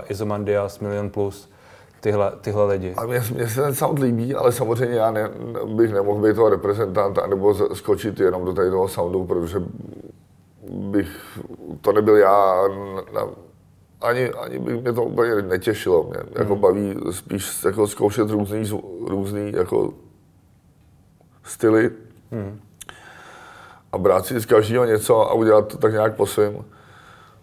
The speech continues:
Speaker 2: Což myslím, že je to, co nás odlišuje od všech ostatních, protože spoustu, spoustu raperů je Ctrl C, Ctrl V, vlastně něco je strašně podobný, když si poslechneš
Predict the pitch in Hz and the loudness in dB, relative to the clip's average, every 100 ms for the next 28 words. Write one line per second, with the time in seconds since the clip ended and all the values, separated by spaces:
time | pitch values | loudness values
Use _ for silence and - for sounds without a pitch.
0 | _ _ - - - - - 110 98 104 | _ _ -20 -12 -8 -8 -4 -2 0 -2
1 | 104 110 101 107 107 101 107 101 95 - | -2 -2 2 6 6 4 6 4 4 0
2 | 107 104 104 92 98 110 107 107 104 104 | 2 2 -6 -12 0 0 2 0 0 0
3 | 110 101 98 - 110 95 - 113 101 85 | 2 2 2 0 2 2 0 -2 -4 -10
4 | 85 92 85 95 95 - 110 87 - 95 | -6 -6 -4 -2 -4 -4 -14 -14 -4 -2
5 | - - 107 - - - - _ - 101 | -2 -6 -6 -10 -20 -20 -20 _ -10 -10
6 | - 113 92 110 113 113 107 113 104 117 | 2 4 4 4 4 2 2 0 2 2
7 | 117 110 110 107 110 107 117 107 107 107 | 2 2 2 4 0 2 2 4 4 2
8 | 107 107 113 113 107 117 110 117 104 123 | 2 -2 -2 -4 -4 0 2 2 0 0
9 | 107 101 113 113 101 113 101 113 113 - | 0 -2 -2 -4 -4 -6 -6 -4 -6 -6